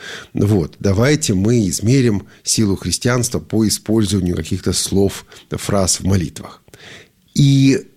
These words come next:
э, молодые христиане говорили: "Нет, это не так". И, конечно, это не так. Сила христианства не измеряется длиной юбки. Но христианство —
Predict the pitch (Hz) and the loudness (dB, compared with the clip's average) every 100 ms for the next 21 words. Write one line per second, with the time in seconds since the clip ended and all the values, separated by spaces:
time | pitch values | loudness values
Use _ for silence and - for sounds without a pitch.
0 | - 110 107 104 95 - 110 156 233 190 | -8 -4 -2 -2 -6 -4 2 2 2 0
1 | - 185 233 262 220 208 196 202 214 110 | 0 0 2 2 2 2 4 4 4 2
2 | 117 156 156 98 - - _ _ _ _ | 0 0 0 -4 -6 -18 _ _ _ _
3 | _ - - 120 - 196 170 127 - - | _ -12 -2 0 4 4 4 2 -2 -10
4 | - _ - _ - 98 101 - - 131 | -16 _ -20 _ -4 0 0 -2 -2 0
5 | 135 - 87 131 104 92 117 127 95 - | 0 0 2 2 2 0 0 0 -2 -4
6 | 85 98 87 80 135 - - _ _ _ | -2 -2 -2 0 -2 -4 -18 _ _ _
7 | _ - - - 120 120 - - 113 - | _ -18 -8 -4 -4 -4 -8 -2 0 0
8 | - 147 196 185 - 208 | 0 2 2 0 -2 -4